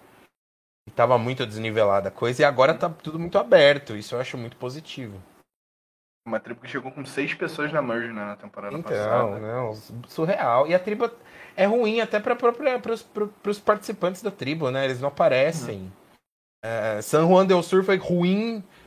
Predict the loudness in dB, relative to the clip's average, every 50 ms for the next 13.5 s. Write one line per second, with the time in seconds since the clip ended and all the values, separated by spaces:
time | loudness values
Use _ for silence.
0 | -20 -18 -2 0 0 2 2 2 4 4 4 4 6 2 2 2 0 0 0 2
1 | 2 2 0 0 0 -2 -2 -8 -8 -6 -4 -4 -2 0 0 0 -2 -4 -6 -6
2 | -4 0 2 2 2 2 0 0 -2 -4 _ -10 -4 -4 -2 -2 -4 -4 -6 -6
3 | -6 -6 -8 -8 -8 -8 -12 _ _ _ _ -20 _ _ _ _ _ _ _ _
4 | _ -10 0 4 4 4 4 4 -2 -2 0 -2 0 0 -2 -2 -2 -6 -4 -2
5 | -2 -2 -2 -2 -2 -2 -2 -4 -4 -2 -2 -2 -2 -4 -6 -8 -8 -6 -6 -6
6 | -6 -6 -8 -10 -12 -12 -14 -8 -6 -2 -2 -2 -2 -2 -6 -8 -10 -20 _ _
7 | _ _ _ _ _ _ _ _ _ -14 -12 -12 -12 -16 -18 -12 -10 -10 -8 -6
8 | -6 -4 -4 -6 -6 -6 -8 -6 -6 -6 -6 -8 -6 -4 -4 -4 -4 -6 -10 -10
9 | -12 -14 -16 _ _ _ _ _ -20 _ _ _ -20 -16 -2 0 2 2 2 0
10 | -4 -8 -8 -8 -12 -8 -6 -6 -6 -6 -10 -16 -20 -20 -20 -20 -20 -20 -20 -20
11 | -20 -20 _ _ _ _ _ _ _ _ _ _ _ _ _ _ _ _ _ _
12 | _ _ _ -10 -8 -8 -8 -6 -6 -2 -2 0 -2 -2 -4 -6 -8 -6 -8 -10
13 | -8 -8 -10 -6 -6 -6 -8 -8 -14 -18